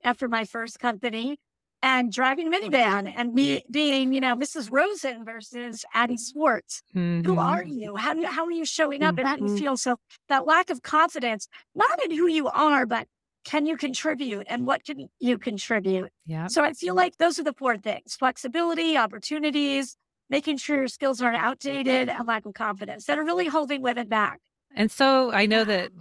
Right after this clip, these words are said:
Speaker 2: when a woman is truly looking at getting back into the workforce, Reach Hire is such a great resource to have to help them do that. For maybe some listeners who are early on, where they're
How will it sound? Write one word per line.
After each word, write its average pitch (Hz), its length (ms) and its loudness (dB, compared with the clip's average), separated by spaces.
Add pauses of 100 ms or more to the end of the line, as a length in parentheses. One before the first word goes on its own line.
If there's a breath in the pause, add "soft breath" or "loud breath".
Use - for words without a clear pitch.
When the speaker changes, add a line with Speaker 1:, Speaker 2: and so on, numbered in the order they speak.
Speaker 2:
when 196 240 0
a 196 100 0
woman 220 320 2
is 180 260 -4
truly 196 460 0
looking 175 380 -2
at 160 100 -4
getting 160 260 -4
back 151 280 -4
into 156 180 -6
the 147 140 -6
workforce, 143 760 -6 (400 loud breath)
Reach 147 200 -2
Hire 143 200 2
is 139 120 -2
such - 220 -4
a 143 120 -2
great 143 420 -4 (300)
resource 160 540 2
to 147 100 -2
have 156 400 0
to 156 100 0
help 151 280 -2
them 147 300 -2
do 170 280 0
that. 151 360 2 (320 loud breath)
For 180 360 2 (120)
maybe 202 280 2
some 185 240 0
listeners 175 500 0
who 170 240 0
are 156 320 0
early 233 460 2
on, 156 460 0
where 160 140 -2
they're 165 160 0